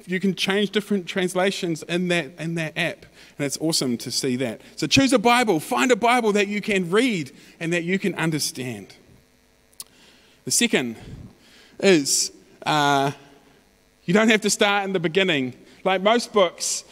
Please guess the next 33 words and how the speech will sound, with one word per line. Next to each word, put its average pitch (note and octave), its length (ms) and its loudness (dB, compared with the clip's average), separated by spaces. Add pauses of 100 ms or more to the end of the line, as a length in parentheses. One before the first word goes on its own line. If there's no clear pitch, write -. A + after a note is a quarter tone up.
(140)
uh, E3+ 420 2 (280)
you F3+ 140 6
would E3+ 160 4
start F#3+ 360 4
and F3+ 80 0
open F#3 260 2
at F3 140 0
page F3+ 360 -2
one, F3 440 2 (280)
and, D#3+ 600 -2
um, D3 440 2
that F#3 140 2
would F#3 120 2
be E3+ 100 -2
cool, G3+ 380 0 (260)
'cause - 100 -4
if F#3+ 120 0
you F#3 80 0
started G3+ 400 2
in F#3 100 2
the F3 80 4
middle F3+ 200 6
of F3 60 4
the E3+ 80 4
book, F3 320 2
that E3 180 -2
would D#3+ 100 -2
be E3+ 120 0
a D#3+ 60 0
bit E3 200 -2
weird, F3 280 4
wouldn't E3+ 240 0
it? C3+ 220 0